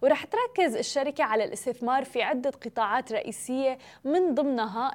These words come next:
البنية التحتية، التطوير العقاري، وأيضا الرعاية الصحية، والأهم الخدمات المالية، بالإضافة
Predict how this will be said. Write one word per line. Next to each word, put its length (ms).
البنية 360
التحتية، 720
التطوير 480
العقاري، 640
وأيضا 760
الرعاية 560
الصحية، 760
والأهم 560
الخدمات 720
المالية، 540
بالإضافة 560